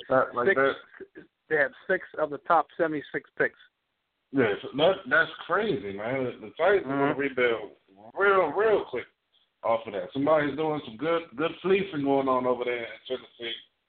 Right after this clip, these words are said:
Speaker 1: Uh, I wanna see what they do with these picks now. But for the Rams – I mean, they, they're gonna find a way to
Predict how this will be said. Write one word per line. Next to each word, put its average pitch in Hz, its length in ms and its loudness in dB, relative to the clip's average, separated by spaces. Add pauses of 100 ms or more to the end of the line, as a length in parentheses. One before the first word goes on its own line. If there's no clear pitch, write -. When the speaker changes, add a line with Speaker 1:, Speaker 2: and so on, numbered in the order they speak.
(420)
Speaker 1:
Uh, 98 240 2
I - 20 0
wanna 147 320 2
see 160 60 0
what 156 160 -2
they 143 160 0
do 151 100 0
with 139 140 0
these 131 160 2 (100)
picks 151 240 -2
now. 101 240 -4
But 101 140 -8
for 127 80 -2
the 123 80 0
Rams – 143 440 0 (960)
I 120 60 0
mean, 113 220 0
they, 131 220 4 (160)
they're 156 220 0
gonna 143 340 2
find 127 220 2
a 117 40 -2
way 117 180 0
to 110 60 -8